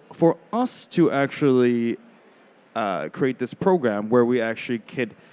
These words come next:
put funds and distribute funds to o-, both buyers and sellers, the trust is actually invisibly created.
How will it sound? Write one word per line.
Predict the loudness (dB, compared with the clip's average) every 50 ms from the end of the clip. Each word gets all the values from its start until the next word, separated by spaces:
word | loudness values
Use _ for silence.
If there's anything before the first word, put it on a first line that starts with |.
| _ _ _ _ _ -4
put | -2 0 0 -2 -4 _ -20 -20
funds | -8 -4 -2 -2 -2 -2 -4 -6 -6 -6
and | -4 -4 -4 -2
distribute | -2 -4 -2 -2 -4 -2 0 0 0 0
funds | 0 -2 -2 -2 -2 -4 -6
to | -4 -2 0 0 0 -2 -6 -12 -20 -20 _ _ _ _ _
o-, | -12 -10 -6 -2
both | 0 0 -2 0 _ -2
buyers | 0 0 2 2 2 0 0 -2 -6 -14 -16 _ -8
and | -6 -6 -6 -6 -8 -8
sellers, | -6 -4 -4 -2 -4 -4 -6 -8 -10 -12 -20 _ _ _ -20 -20 _ _ _
the | -6 -4
trust | 0 0 0 0 0 -2
is | -4 -4 -2
actually | -2 -2 -2 -2 -2 -2 0 0 0 0 -2 -4 -6
invisibly | -6 -4 2 4 4 4 4 2 0 0 0 0 0
created. | -2 -4 -4 -2 -2 0 -2 -2 -6 -10